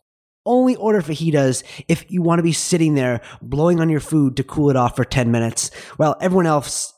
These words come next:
is pretty much finished. If you like repeatedly burning the roof of your mouth,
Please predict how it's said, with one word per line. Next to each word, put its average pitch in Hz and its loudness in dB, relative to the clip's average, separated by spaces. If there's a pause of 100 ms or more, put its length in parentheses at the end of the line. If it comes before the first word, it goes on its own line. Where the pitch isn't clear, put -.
(140)
is 143 -4
pretty 170 0
much 143 -2
finished. - -4 (520)
If - -4
you 202 0
like 190 0
repeatedly 175 0
burning 156 0
the 160 0
roof 160 2
of 143 -2
your 139 2
mouth, 123 0